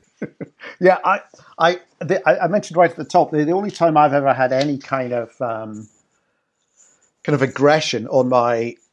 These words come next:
Twitter feed is when I h-, have made comments, uh, about, you know, Corbyn's issue with anti-Semitism,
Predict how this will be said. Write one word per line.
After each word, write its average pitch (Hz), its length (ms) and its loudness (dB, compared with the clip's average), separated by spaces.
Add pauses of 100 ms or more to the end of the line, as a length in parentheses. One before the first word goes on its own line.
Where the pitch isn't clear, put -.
(760)
Twitter 139 300 -2
feed 98 280 -12
is 110 200 -12
when 143 500 2
I 120 760 -4 (180)
h-, - 80 -16 (140)
have 113 540 -6 (180)
made 156 320 0
comments, 131 840 -2
uh, 107 220 -10
about, 110 560 -8 (540)
you 139 160 -10
know, 113 160 -14 (180)
Corbyn's 117 540 2
issue 123 420 -6 (260)
with 101 160 -12
anti-Semitism, - 1000 -18